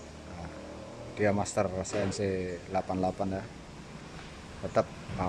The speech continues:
prosesornya, nah, yang di sana itu. Nah,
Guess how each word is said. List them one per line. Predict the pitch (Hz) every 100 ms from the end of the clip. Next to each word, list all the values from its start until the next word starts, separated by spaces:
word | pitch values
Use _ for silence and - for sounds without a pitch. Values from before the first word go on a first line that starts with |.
| 90
prosesornya, | 104 104 117 - 117 120 135 139 143 139 131 120
nah, | 101 95 85 80 - - - - -
yang | 101 101
di | 101
sana | 113 110 110
itu. | 101 92 - - - - - - - - - 165 - 151 147 151 147 - 143 139 - - - - - - - -
Nah, | 85